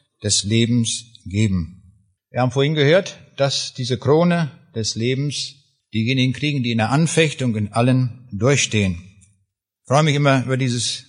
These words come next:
schöne Lied von Martin Luther, wo er in diesem Lied, "Ein feste Burg ist unser Gott", ein Zeugnis sondergleichen abgeht,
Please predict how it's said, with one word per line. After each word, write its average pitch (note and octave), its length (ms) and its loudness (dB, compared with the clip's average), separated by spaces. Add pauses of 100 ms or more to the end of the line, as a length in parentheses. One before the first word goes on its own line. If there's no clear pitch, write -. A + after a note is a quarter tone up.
(480)
schöne F3 360 0
Lied E3+ 280 0
von B2+ 260 -4
Martin B2 260 2
Luther, E3 420 2 (560)
wo B2+ 180 0
er A#2+ 260 2 (460)
in A#2 100 -4
diesem A#2 220 -2
Lied, C#3 260 0
"Ein A#2+ 120 0
feste C#3+ 340 0
Burg C3+ 340 -2
ist A#2 120 -8
unser B2+ 240 0
Gott", B2 360 -2 (380)
ein A#2 180 -2
Zeugnis C#3+ 460 0
sondergleichen C3+ 680 0
abgeht, B2 600 -4